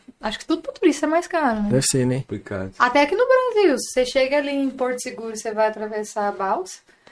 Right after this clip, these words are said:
Speaker 1: se você for nativo é mais barato.
Speaker 2: Uhum.
Speaker 1: Tipo,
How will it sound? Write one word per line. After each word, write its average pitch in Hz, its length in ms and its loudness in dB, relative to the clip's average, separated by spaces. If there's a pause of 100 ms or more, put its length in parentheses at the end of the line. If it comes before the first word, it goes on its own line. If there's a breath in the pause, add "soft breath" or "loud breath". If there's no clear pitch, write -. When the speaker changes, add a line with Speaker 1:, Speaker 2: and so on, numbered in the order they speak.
(140 soft breath)
Speaker 1:
se - 100 -18
você 220 300 -4
for 247 240 -6
nativo 247 500 -4
é 233 40 -2
mais 247 180 -6
barato. 269 520 -2 (920)
Speaker 2:
Uhum. 113 200 -4
Speaker 1:
Tipo, 196 560 -2